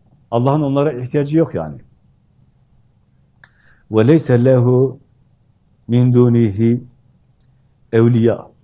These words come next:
Onlar Allah'tan başka kendilerine yardımcı, dost da bulamazlar. Onların dostu olmaz yani.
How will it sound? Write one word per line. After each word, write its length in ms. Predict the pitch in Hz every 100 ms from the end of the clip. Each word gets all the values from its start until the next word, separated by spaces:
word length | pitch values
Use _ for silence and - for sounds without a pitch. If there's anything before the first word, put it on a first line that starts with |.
| _ _ _ _ -
Onlar 440 | 127 123 139 170 - _ _ _
Allah'tan 520 | 113 131 139 139 175 117
başka 520 | 104 - 120 160 - - _ _ _ -
kendilerine 720 | 135 135 120 113 113 127 131 - _ _ 104
yardımcı, 600 | 117 117 127 135 131 - _ 101
dost 300 | 139 160 -
da 160 | 113 110
bulamazlar. 680 | 131 143 95 82 76 69 _ _ _ _ _ _ _ _ _ _ _ _ _ _ _ _ _
Onların 460 | 127 131 139 175 139
dostu 300 | 131 127 156
olmaz 420 | 135 131 151 107
yani. 300 | 87 80 78